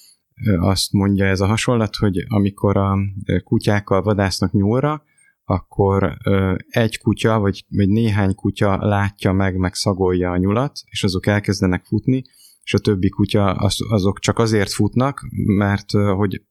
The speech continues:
az a néhány kutya fut, amelyik tényleg látja a nyulat, és amikor nehézség van, bozót van, árok van, akkor a többi kutya esetleg lemarad,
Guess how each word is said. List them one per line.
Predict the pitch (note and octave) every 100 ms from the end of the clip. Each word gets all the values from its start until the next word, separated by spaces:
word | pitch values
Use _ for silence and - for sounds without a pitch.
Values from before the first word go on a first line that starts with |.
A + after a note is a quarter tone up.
| _
az | G2+ G2
a | G2
néhány | G2 G2 G2 F#2
kutya | G2+ G2+
fut, | F#2 G#2
amelyik | F#2+ F#2+ F#2 F2+
tényleg | F2+ F2 F2
látja | F2 F2+ -
a | F#2
nyulat, | F#2+ B2+ C#3+ - - - - _
és | - A2+
amikor | G#2 G2+ - F#2+
nehézség | G2 G2+ B2 - A2+ G#2+
van, | G2+ G#2
bozót | F#2+ G2+ G#2 G2+
van, | - F#2+ F2+
árok | G2 A2 A#2+ -
van, | B2+ C3 C3+ - - -
akkor | G#2 - G#2+
a | G#2
többi | - G2+ G2+
kutya | - G#2 G#2 F#2+
esetleg | G2 G2 G2 - F#2
lemarad, | F#2+ F#2 G2+ C3 D3+